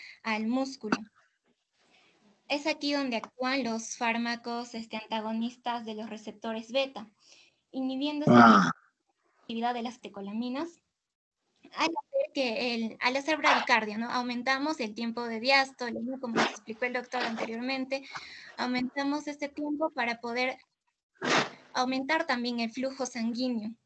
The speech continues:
Speaker 1: hacia el corazón. Y, mm, a la misma vez que hacemos esto, disminuyu-, disminuimos el gasto cardíaco. ¿Por qué? Porque la frecuencia cardíaca está disminuyendo. Y esto va a ser perjudicial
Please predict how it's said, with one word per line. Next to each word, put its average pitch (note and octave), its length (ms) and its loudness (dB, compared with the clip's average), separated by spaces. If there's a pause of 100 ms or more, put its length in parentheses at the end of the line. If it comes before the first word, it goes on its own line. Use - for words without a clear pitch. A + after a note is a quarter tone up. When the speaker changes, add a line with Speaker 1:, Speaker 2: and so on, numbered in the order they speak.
(140)
Speaker 1:
hacia A3+ 200 -6
el G#3+ 80 -6
corazón. G#3+ 420 -10 (840)
Y, A#3+ 240 -2
mm, A#3 380 0 (100)
a C4 60 0
la C4+ 100 0
misma E4 260 2
vez D#4 160 0
que C#4+ 120 -2
hacemos C4 420 -6
esto, D4 480 0 (220)
disminuyu-, B3 760 -6 (100)
disminuimos B3 840 -4
el A3 160 -4
gasto B3 360 -2
cardíaco. C#4+ 580 -2 (920)
¿Por C4 180 0
qué? D#4 180 6
Porque A#3+ 260 -4
la A3+ 120 -2 (920)
frecuencia C#4 300 0
cardíaca A#3 360 -4
está A#3 160 -6
disminuyendo. A3 760 -4 (800)
Y C#4 200 -4
esto E4 380 2
va D4 60 -2
a C#4+ 40 -4
ser C#4 240 -4
perjudicial C4+ 640 -2